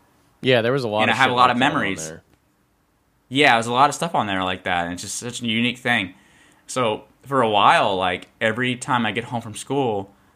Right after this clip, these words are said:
Speaker 2: I would have, like, an ice cream and sit down with my mom, and we would just go through this educational Titanic thing and just let it run.
Speaker 1: Fun fact,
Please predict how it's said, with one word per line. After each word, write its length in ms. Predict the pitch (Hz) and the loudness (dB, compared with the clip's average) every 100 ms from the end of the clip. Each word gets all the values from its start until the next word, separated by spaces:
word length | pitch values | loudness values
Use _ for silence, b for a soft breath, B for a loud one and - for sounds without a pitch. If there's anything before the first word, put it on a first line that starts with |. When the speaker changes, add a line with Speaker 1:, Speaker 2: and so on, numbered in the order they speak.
| b - | b 0
Speaker 2:
I 100 | 117 | 0
would 120 | 113 | 2
have, 200 | 123 120 | 2 2
like, 140 | 110 | 2
an 80 | 104 | 0
ice 240 | 101 147 - | 0 0 -2
cream 500 | 127 92 90 120 127 _ _ _ _ _ _ _ _ _ 110 | -4 -4 -6 -10 -18 _ _ _ _ _ _ _ _ _ -6
and 500 | 110 107 101 98 - | -4 -2 -2 -4 -4
sit 220 | 131 - | -4 2
down 220 | 113 107 | 2 4
with 40 | |
my 80 | 98 | 2
mom, 580 | 92 107 131 104 95 95 - | 2 4 6 4 2 -4 -8
and 160 | 107 | -6
we 120 | 104 101 | -2 -2
would 160 | 101 | -2
just 360 | 107 98 - - 113 | -2 -4 -4 -10 -6
go 240 | 107 104 104 | 0 2 0
through 140 | 107 | -4
this 160 | 98 - | -6 -2
educational 640 | 104 101 - 101 101 104 90 | -2 -2 -2 -2 -2 -6 -2
Titanic 520 | 101 90 101 104 - | -2 -2 -2 -4 -6
thing 240 | 80 80 | -8 -6
and 60 | 82 | -6
just 160 | 78 | -6
let 100 | 90 | -6
it 60 | 73 | -6
run. 400 | 73 92 82 78 _ _ _ _ _ _ _ _ _ _ _ - - - - | -2 -2 -2 -8 _ _ _ _ _ _ _ _ _ _ _ -20 -20 -20 -18
Speaker 1:
Fun 320 | - 156 175 | 0 2 2
fact, 600 | - 151 147 120 - - | 4 6 6 4 -2 -20